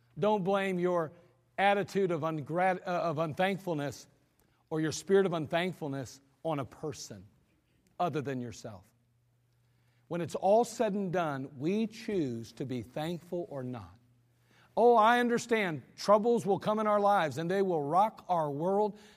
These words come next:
but we have to find our equilibrium.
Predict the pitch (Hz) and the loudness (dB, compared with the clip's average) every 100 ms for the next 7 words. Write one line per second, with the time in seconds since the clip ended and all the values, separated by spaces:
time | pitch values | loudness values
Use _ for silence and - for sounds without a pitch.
0 | _ 151 147 180 220 185 185 - 156 - | _ -10 -4 -2 0 0 -2 -6 -10 -4
1 | 180 190 208 214 - 175 165 151 - - | -4 -2 -4 -6 -2 -2 -2 -4 -14 -20
2 | _ _ _ _ _ _ _ - 214 - | _ _ _ _ _ _ _ -2 -2 0
3 | 196 190 185 139 131 110 107 | 2 2 0 -2 -8 -10 -14